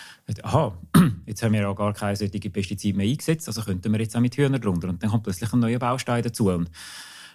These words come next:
äh, jetzt, jetzt haben wir einen Test mit Hühnern, die am Weiden sind. Wie das, äh, am Schluss sich auswirkt, weiss man noch nicht. Aber was man schon sieht, ist, dass diesen Hühnern sauwohl ist unter den Bäumen, weil es ist eigentlich eine natürliche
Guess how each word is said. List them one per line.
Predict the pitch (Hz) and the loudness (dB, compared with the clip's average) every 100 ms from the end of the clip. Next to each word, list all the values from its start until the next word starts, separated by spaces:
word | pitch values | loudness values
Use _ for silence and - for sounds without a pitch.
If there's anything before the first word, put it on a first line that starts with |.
| - | -4
äh, | 104 98 95 | 0 2 2
jetzt, | 92 104 | -2 -4
jetzt | 107 | -2
haben | 110 95 | 2 4
wir | |
einen | 92 | 4
Test | 92 107 - | 4 2 2
mit | 104 90 | 2 4
Hühnern, | 117 131 131 | 4 4 2
die | 127 107 | -2 0
am | 123 127 | 0 2
Weiden | 117 117 127 | 2 2 0
sind. | 123 131 127 | 2 4 4
Wie | 104 | 0
das, | 101 - | -2 0
äh, | 98 | 0
am | 92 | 2
Schluss | 95 104 - | 2 0 2
sich | 101 | 2
auswirkt, | 107 104 101 92 - | 2 4 2 2 0
weiss | 92 92 | 2 4
man | 95 | 4
noch | 110 | 4
nicht. | 135 | 4
Aber | 113 95 | 2 2
was | 90 | 0
man | 87 | -2
schon | 92 87 | -2 2
sieht, | 101 101 | 2 2
ist, | 92 95 | -2 -8
dass | - | -4
diesen | 87 | -2
Hühnern | 87 90 - | 0 -2 -4
sauwohl | 85 80 80 90 117 | -6 -4 -2 0 2
ist | 127 | 4
unter | 123 123 | 2 2
den | |
Bäumen, | 113 120 143 | 2 2 2
weil | 113 | -2
es | |
ist | 87 | -4
eigentlich | 82 - | -6 0
eine | 87 | 0
natürliche | 85 107 101 98 92 | 4 2 2 0 -4